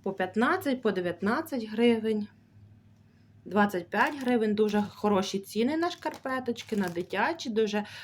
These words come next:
гарна і ціна, і якість. Ось так придбали, трішки скупилися. Наразі це всі мої покупочки, які я зробила.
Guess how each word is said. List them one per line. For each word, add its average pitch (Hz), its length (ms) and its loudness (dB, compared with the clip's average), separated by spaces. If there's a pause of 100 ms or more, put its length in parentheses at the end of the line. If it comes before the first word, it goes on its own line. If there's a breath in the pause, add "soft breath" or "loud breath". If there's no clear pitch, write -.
(140)
гарна 185 500 2 (1500)
і 220 100 4
ціна, 208 440 0 (160)
і 196 100 -2
якість. 277 760 -2 (540 loud breath)
Ось 247 180 0
так 226 240 -4
придбали, 202 520 0
трішки 202 340 -8
скупилися. 370 800 -2 (400 loud breath)
Наразі 233 420 2
це 226 120 -4
всі 226 260 -4
мої 208 200 4
покупочки, 381 680 -6
які 359 260 -4
я 330 120 2
зробила. 285 720 0